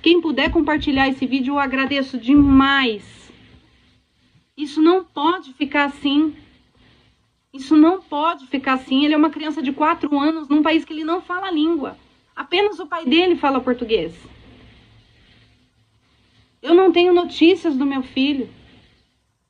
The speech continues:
Uma embaixada não se responsabiliza por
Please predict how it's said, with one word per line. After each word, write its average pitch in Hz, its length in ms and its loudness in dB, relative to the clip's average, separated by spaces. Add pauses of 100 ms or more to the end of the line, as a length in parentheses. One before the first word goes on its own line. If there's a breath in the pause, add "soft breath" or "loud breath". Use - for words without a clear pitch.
(440)
Uma 320 180 0
embaixada 339 520 2
não 349 120 6
se 330 140 0
responsabiliza 311 840 0
por - 240 -6